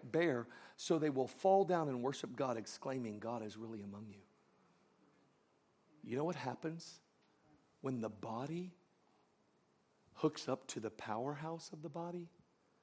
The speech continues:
There's an awakening that takes place. People come in and they say, "Wait, there's a God here I didn't find in another house of worship.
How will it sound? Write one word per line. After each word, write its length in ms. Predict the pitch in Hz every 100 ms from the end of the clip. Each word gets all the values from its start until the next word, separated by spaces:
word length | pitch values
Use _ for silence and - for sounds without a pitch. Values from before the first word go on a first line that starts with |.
| _ _ _ _ _
There's 200 | - 107
an 100 | 107
awakening 580 | 98 92 98 - 85 - -
that 180 | - -
takes 240 | - - -
place. 580 | - - - - - - - - _ 190 175 - - - - - -
People 380 | - 151 - 185
come 300 | 185 - 131
in 340 | 131 135 92 - - - - - - -
and 100 | -
they 60 | 135
say, 180 | - - -
"Wait, 300 | - - - - - - - _ _ - - - - - - _
there's 220 | - 175
a 80 | 170 -
God 300 | 220 220 - -
here 200 | - - - - - - - - -
I 100 | 165
didn't 240 | 160 -
find 320 | - - - - - - - - - - - -
in 140 | 170
another 340 | 135 151 143
house 360 | - 151 135 -
of 120 | 113
worship. 500 | 120 - - - -